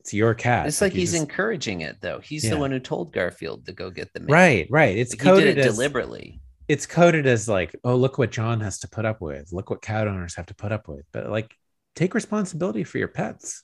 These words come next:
Speaker 1: you know?
Speaker 2: Yeah. Yeah, John Arbuckle.
Speaker 1: What a bastard.
Speaker 2: Man, this one's brutal.
Speaker 1: Anyway.
Speaker 2: I, to my understanding is that the Saw movie franchise re-, revolves around a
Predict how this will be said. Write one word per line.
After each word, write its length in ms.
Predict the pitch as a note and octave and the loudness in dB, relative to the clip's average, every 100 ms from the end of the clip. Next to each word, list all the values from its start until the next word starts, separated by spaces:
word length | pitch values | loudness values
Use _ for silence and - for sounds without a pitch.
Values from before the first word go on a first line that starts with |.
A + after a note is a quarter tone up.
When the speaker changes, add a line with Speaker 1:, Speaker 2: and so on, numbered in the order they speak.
| - | -12
Speaker 1:
you 80 | |
know? 120 | G#2 E3 | -10 -6
Speaker 2:
Yeah. 540 | B2+ D#3 C#3+ D#2+ D2 - _ _ _ - | 0 2 2 0 -6 -16 _ _ _ -10
Yeah, 500 | D3+ F#3+ E3+ G2 D#2+ D#2+ | -2 4 6 6 2 -4
John 380 | - F2 E2+ | -4 -2 -2
Arbuckle. 720 | E2+ D#2+ F2+ F#2 C3 C#3 B2+ A#2+ _ _ - | -2 -4 -2 -4 -2 -4 -4 -10 _ _ -10
Speaker 1:
What 140 | D#3+ | -8
a 40 | - | -6
bastard. 640 | - F#2 E2+ - - - - _ _ _ _ _ _ - | -6 -6 -6 -8 -12 -16 -20 _ _ _ _ _ _ -14
Speaker 2:
Man, 720 | F2+ F2 F2 E2+ D#2+ D#2 - | -8 -6 -6 -8 -10 -14 -14
this 200 | G#2 - | -10 -6
one's 280 | C3 D#2+ E2+ _ _ | -6 -6 -12 _ _
brutal. 580 | - B1 D2+ C#2+ G1+ - _ _ _ _ _ - - - | -14 -10 -8 -8 -10 -12 _ _ _ _ _ -20 -14 -4
Speaker 1:
Anyway. 360 | A2+ D#3+ D3+ | 4 4 4
Speaker 2:
I, 40 | C3+ | 2
to 120 | D#3 | 0
my 240 | D3 D#3 | 4 4
understanding 600 | D3+ B2+ - C3 A2+ G2+ | 4 2 0 0 0 0
is 160 | F2+ F2 | -4 -6
that 160 | E2+ D#2+ | -8 -6
the 80 | |
Saw 300 | F2 - G2+ | -2 2 2
movie 340 | F#2 F2+ F2 E2+ | 2 -2 -4 -8
franchise 760 | - D#2 D#2 - F2 B1+ E2 - _ | -8 -8 -6 -4 -4 -4 -8 -18 _
re-, 240 | E2+ F2+ - - | -16 -14 -14 -12
revolves 720 | F2 F2 - E2+ D2 D2 F2+ | -12 -12 -8 -4 -4 -4 -8
around 400 | D#2+ C2+ C#2 - | -8 -8 -10 -12
a 160 | A#1 | -14